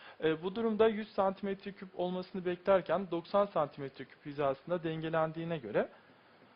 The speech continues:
yüzden doksanı çıkardığımızda yükselmesi gereken on santimetre küpün aslında kuru kumun içerisindeki boşlukların içerisine yayıldığını söyleyebiliriz.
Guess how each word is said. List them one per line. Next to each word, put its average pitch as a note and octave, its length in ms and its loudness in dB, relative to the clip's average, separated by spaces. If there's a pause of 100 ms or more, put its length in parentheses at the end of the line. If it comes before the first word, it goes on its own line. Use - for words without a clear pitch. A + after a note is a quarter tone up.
yüzden F3+ 420 2
doksanı F#3+ 420 -4
çıkardığımızda A#2+ 920 0 (800)
yükselmesi F#3+ 600 4
gereken D3 400 0
on F#3 220 0
santimetre A#2+ 640 -6
küpün G#3 300 -4 (840)
aslında F#3 400 2
kuru G#3 280 -4
kumun C#3 240 -8
içerisindeki C#3 720 -8
boşlukların F3+ 560 -4
içerisine E3+ 520 -6
yayıldığını B2+ 520 -4
söyleyebiliriz. E3+ 720 -2